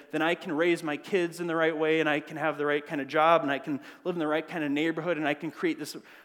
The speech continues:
this, this perfect little environment for me to raise my kids in a way that I want to raise my kids, and that I can live my life in the way that I want to live my life, and I can get such a job that,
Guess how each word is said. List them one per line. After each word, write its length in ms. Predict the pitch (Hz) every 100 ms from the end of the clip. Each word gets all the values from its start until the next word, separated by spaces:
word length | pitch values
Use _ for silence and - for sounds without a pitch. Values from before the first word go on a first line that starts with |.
| _
this, 240 | 151 151 -
this 140 | 160 160
perfect 440 | - 226 214 175
little 200 | 180 185
environment 680 | 170 151 147 185 180 160 143
for 140 | 170
me 160 | 156 165
to 160 | -
raise 220 | 147 156 151
my 160 | 147
kids 260 | 143 170 143
in 80 | 131
a 40 |
way 160 | 139 147
that 100 | 135
I 80 |
want 260 | 135 143 143
to 80 | -
raise 180 | 151 139
my 120 | 135
kids, 380 | 131 160 147 131
and 100 | 131
that 100 | 131
I 100 | 151
can 200 | 147 170
live 120 | 160
my 120 | 156
life 300 | 139 143 151
in 60 | 165
the 60 | 143
way 100 | 143
that 120 | 139
I 100 | 143
want 220 | 147 151
to 100 | -
live 120 | 147
my 100 | 143
life, 280 | 139 139 139
and 80 | 135
I 60 | 143
can 160 | 165
get 160 | 156 156 - -
such 240 | - 180 180
a 40 |
job 480 | 151 143 143 160 147
that, 160 | 143